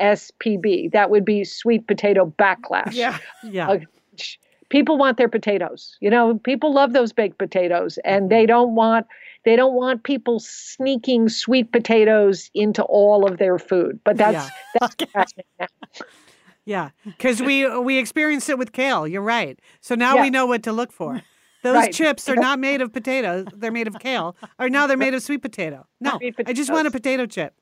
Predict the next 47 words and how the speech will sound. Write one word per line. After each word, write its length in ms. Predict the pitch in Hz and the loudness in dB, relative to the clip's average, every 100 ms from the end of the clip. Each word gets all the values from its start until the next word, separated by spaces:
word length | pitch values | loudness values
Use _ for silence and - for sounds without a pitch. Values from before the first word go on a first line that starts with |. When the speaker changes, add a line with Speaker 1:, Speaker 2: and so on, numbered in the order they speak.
| 233 | -16
Speaker 2:
chip. 160 | 233 175 _ _ | -16 -16 _ _
Speaker 1:
Yeah, 140 | 214 208 - _ | -4 -4 -4 _
yeah. 140 | 202 - - - - | -4 -4 -8 -20 -2
I, 200 | - 233 - | 2 2 4
I 140 | 254 | 2
have 160 | 294 330 | 4 2
not 220 | 330 294 | 0 -4
had 360 | 240 254 240 226 | -2 -2 -2 -4
sweet 300 | - 254 233 | -8 -8 -8
potato 300 | 220 220 196 | -6 -4 -6
pizza, 580 | - 220 - 247 240 233 | -6 -8 -4 0 0 -2
like 280 | - 202 165 | -2 0 0
a, 180 | 180 170 - | -2 -2 -4
a 80 | 190 | -6
pizza 340 | 165 240 226 | -2 -4 0
crust 360 | 233 233 220 - | 2 4 2 4
out 160 | 214 208 | 4 4
of 80 | 208 | 4
it. 180 | 202 - | 2 2
That 200 | 208 208 | 2 2
sounds 440 | - 226 226 220 | 0 2 2 0
disgusting 580 | - 196 - 190 - 226 | -2 -4 0 -2 0 -2
to 80 | 226 | 0
me, 140 | 254 254 | 2 2
but 240 | 226 202 - - - | 4 2 -2 -8 0
I 120 | 226 | 4
would 140 | 233 | 6
like 220 | 240 240 | 4 2
to, 220 | 233 254 247 | 2 2 2
I'd 120 | 214 | 2
like 180 | 240 240 | 2 0
to 80 | 240 | 0
know 260 | 233 226 185 | 0 0 0
if 200 | 202 - | -4 0
that's 280 | 196 - | 0 -2
tasty 400 | - 185 - 170 | -4 -4 -2 -4
or 60 | 156 | -2
not. 200 | 165 - - - - | -4 -6 -12 -12 -8
So. 100 | 160 | -8
Speaker 2:
<laughs> 80 | - | -8
Yeah, 200 | 247 214 | -6 -4
I've 160 | 208 285 | -2 -2
tried 280 | 320 370 311 | 2 2 2
the 80 | 269 | 0
cauliflower 680 | 254 302 349 - 240 208 | 2 2 0 -2 -2 -2
pizza 280 | 180 185 175 | -2 -6 -10
crust, 480 | 165 165 160 - _ | -12 -12 -12 -16 _